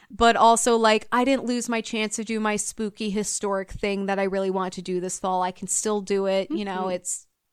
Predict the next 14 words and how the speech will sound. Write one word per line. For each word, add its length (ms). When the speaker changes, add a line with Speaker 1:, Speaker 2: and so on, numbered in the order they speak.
Speaker 1:
you 100
always 160
have 120
a 60
choice 340
to, 80
like, 240
take 180
control 300
and 80
make 160
things 220
better. 340
So 320